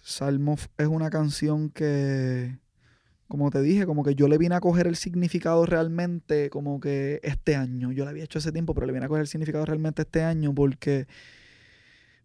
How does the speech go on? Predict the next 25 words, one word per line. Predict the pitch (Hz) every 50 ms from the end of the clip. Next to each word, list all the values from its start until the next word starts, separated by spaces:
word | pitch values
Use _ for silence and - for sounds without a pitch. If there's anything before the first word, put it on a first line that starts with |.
| _ _ _ _ _ _ _ _ -
para | - 165 156 160 165
mí | 160 160
este | 160 - - 175
año | 185 180 175 180
ha | 175
sido | - 196 175 170
un | 175
año | 175 170 170 160
de | 156
muchos | 151 156 147 - 156 -
cambios. | - - 143 147 147 143 135 127 127 127 143 - -
Ha | 180 135
sido | - 151 147
un | 151
año | 151 151 151 147
de |
muchos | 147 147 - 143
cambios, | - - 143 139 143 143 143
de | 139 135 131
conocer | 135 135 135 - 135 127
mucha | 139 143 143 - 139
gente | 139 135 - 143 143
nueva | 139 139 139 139 135 135 139 135 139 139
y | 139 139
de, | 139 135 139 139 156 -